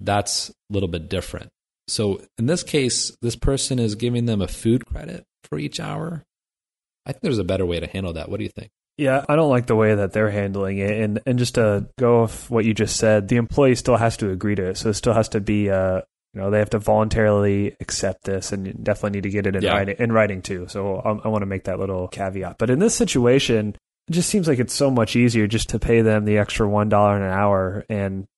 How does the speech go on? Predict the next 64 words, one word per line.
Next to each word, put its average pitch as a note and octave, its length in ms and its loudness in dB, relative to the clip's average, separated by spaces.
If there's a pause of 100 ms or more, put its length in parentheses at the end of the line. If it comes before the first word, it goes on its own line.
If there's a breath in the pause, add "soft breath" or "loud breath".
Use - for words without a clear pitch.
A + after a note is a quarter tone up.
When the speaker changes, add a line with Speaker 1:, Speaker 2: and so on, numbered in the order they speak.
(120)
Speaker 2:
then A2 160 0
you A2 100 2
can G#2 500 -4 (180)
build G#2 180 0
the G2 80 -4
food G#2 260 -2
credit G2 300 -2
in F#2 120 -4
that F#2+ 200 -4
way. F#2+ 140 -2
I, F#2 60 0 (200)
you F#2+ 60 0
know, F#2+ 140 -2
if F#2 120 -8
you G#2+ 100 0
wanna G2 180 -4
still G2+ 180 -4
have F#2+ 200 -4
it F2+ 80 -8
in F#2+ 80 -8
there, F#2 200 -6
you G2 80 -8
can F#2+ 280 -14 (100)
still - 280 2
have C3+ 220 4
that. G#2+ 180 4
Just - 280 -6 (160)
pay D3 160 4
them C#3+ 140 2
the B2+ 80 2
full B2 220 2
amount A2 360 4
and G2+ 240 -4
deal A2+ 180 2
with G#2+ 160 -2
the G#2 80 -6
food A2+ 280 -2
aspect G2 440 -2
of F#2+ 140 -2
it F#2+ 260 -4
later. G2+ 480 -2 (240)
Speaker 1:
I D3+ 100 2
think F#3 260 0
we C3+ 100 0
have D3+ 300 -2
to D3 80 -2
give B2 140 2
a A2 60 2
disclaimer A2 480 2
on F2+ 120 0
this F2+ 200 -4
one F2+ 160 -4
because G2+ 220 -4
this E3+ 180 -2
is D3 100 0
general A#2 380 2
advice. F#2+ 500 0
This B2+ 160 -2
is D#3+ 100 -2
a A2 80 2
very G#2 320 2
specific F#2+ 460 -4
question, G2 380 -4
obviously. F2+ 720 -4